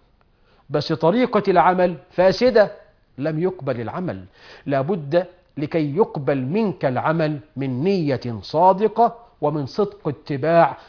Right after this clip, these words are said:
لرسول الله محمد صلى الله عليه وسلم، كما قال سبحانه: "تبارك الذي بيده الملك وهو على كل شيء قدير، الذي خلق الموت والحياة ليبلوكم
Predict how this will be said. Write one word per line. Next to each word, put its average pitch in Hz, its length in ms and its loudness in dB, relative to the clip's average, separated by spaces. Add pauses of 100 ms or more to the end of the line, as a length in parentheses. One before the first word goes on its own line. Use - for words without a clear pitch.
(120)
لرسول 156 600 0
الله 151 460 2
محمد 160 560 -2 (240)
صلى 160 320 2
الله 156 480 4
عليه 151 480 0
وسلم، 143 680 -2 (1300)
كما 147 280 0
قال 156 380 2
سبحانه: 208 640 -2 (1000)
"تبارك 180 520 4
الذي 170 380 0
بيده 170 420 0
الملك 170 400 -4
وهو 170 300 2
على 156 300 2
كل 160 320 -4
شيء 175 460 -4
قدير، 202 460 -2 (300)
الذي 185 220 0
خلق 220 340 2
الموت 196 440 0
والحياة 185 760 2
ليبلوكم 190 1200 4